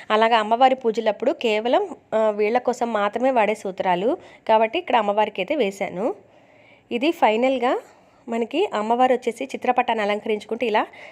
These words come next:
మీ దగ్గర నగలు ఉంటే కనుక నగలతో కూడా చిన్న చిన్న చైన్స్ లాంటివి ఉంటే పెట్టుకోవచ్చు. ఇక్కడ నేను only ఈ సూత్రాలు, అలాగే చిన్నది మెళ్ళలాగా వేసి ఈ విధంగా పెట్టాను. ఈ ఫోటో అలంకరణ ఎలా ఉందనేది నాకు కింద కామెంట్ సెక్షన్‌లో షేర్ చేయండి. మీకు ఎవరికైనా నచ్చితే రేపు నవరాత్రిలో కూడా చేసుకోండి.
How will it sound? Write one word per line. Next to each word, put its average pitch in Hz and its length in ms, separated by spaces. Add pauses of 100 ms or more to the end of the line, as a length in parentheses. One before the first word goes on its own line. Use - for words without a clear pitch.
(160)
మీ 277 120
దగ్గర 269 240
నగలు 247 360
ఉంటే 269 220
కనుక 214 240
నగలతో 247 420
కూడా 240 120
చిన్న 240 180
చిన్న 247 200
చైన్స్ 226 380
లాంటివి 220 220
ఉంటే 190 140
పెట్టుకోవచ్చు. 220 720 (640)
ఇక్కడ 262 240
నేను 269 260 (180)
only 269 340 (200)
ఈ 240 100
సూత్రాలు, 233 520
అలాగే 226 240
చిన్నది 233 340
మెళ్ళలాగా 214 460
వేసి 196 300 (120)
ఈ 226 80
విధంగా 214 320
పెట్టాను. 202 400 (200)
ఈ 262 120
ఫోటో 254 260
అలంకరణ 226 560
ఎలా 214 260
ఉందనేది 226 380
నాకు 381 180
కింద 226 100
కామెంట్ 214 360
సెక్షన్‌లో 220 260
షేర్ 190 200
చేయండి. 202 280 (420)
మీకు 262 200
ఎవరికైనా 262 320
నచ్చితే 247 300
రేపు 302 200
నవరాత్రిలో 220 440
కూడా - 180
చేసుకోండి. 202 480